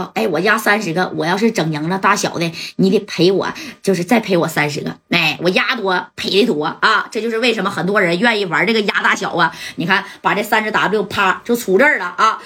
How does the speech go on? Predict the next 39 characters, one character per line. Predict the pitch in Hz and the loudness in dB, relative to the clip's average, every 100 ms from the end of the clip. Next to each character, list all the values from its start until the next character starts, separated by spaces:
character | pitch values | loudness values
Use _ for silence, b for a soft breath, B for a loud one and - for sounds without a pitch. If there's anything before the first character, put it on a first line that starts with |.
| B | B
正 | 277 247 | -2 0
宫 | 233 | 0
这 | 247 | 0
扫 | - 185 | 0 2
地 | 277 | 2
的 | 254 | 4
老 | 196 | 2
头 | 160 165 | 2 -2
儿 | 214 | -2
咔 | - 226 | 0 0
咔 | 226 226 214 | 2 2 2
咔 | 208 196 | 2 2
的， | 202 214 B - | 2 -2 B -10
你 | 202 | -2
说 | 247 | 2
也 | 233 | 2
不 | 190 | 2
知 | |
道 | 247 | 2
他 | 254 | 2
扫 | 247 180 | -2 0
没 | 214 | 0
扫 | 170 190 | 0 0
地， | 285 B B | 0 B B
就 | 269 | 2
一 | 302 339 | 4 2
直 | 175 | 2
啊 | 240 262 B | 2 0 B
就 | - 277 | -6 0
瞪 | 285 247 247 - | 2 2 0 0
盯 | 269 247 | 2 4
着 | 247 | 4
呢。 | 226 208 | 2 0
这 | 254 | -2
个 | 233 | 0
赵 | 277 302 | 2 2
三 | 254 185 | 2 0
儿 | 175 - | -2 -2
啊， | - 240 | 2 2